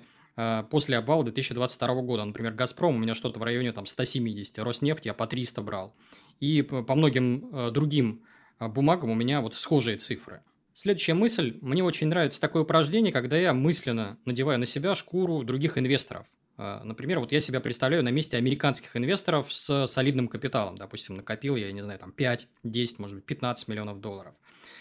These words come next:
С одной стороны, в-, все учебники, математика, статьи говорят нам за то, что лучше не ждать дна, покупать сразу, что купить дно — это худшее из возможных решений.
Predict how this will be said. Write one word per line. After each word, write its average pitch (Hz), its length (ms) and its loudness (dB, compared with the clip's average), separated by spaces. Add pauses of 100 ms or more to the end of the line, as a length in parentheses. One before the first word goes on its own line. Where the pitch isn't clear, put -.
(160)
С - 120 -6
одной 170 240 6
стороны, 123 360 2
в-, 123 240 -10
все - 180 0
учебники, 131 520 2
математика, 117 800 0 (300)
статьи 135 440 0
говорят 127 360 2
нам 120 320 0 (260)
за 131 180 2
то, 185 180 2
что - 160 -2
лучше 143 240 2
не 139 260 4
ждать 113 340 0
дна, 165 260 2
покупать 120 380 -2
сразу, 143 640 4 (380)
что - 160 -4
купить 127 300 0
дно — 131 200 6
это 117 100 -2
худшее 143 400 0
из 110 60 -2
возможных 120 560 0
решений. 185 640 2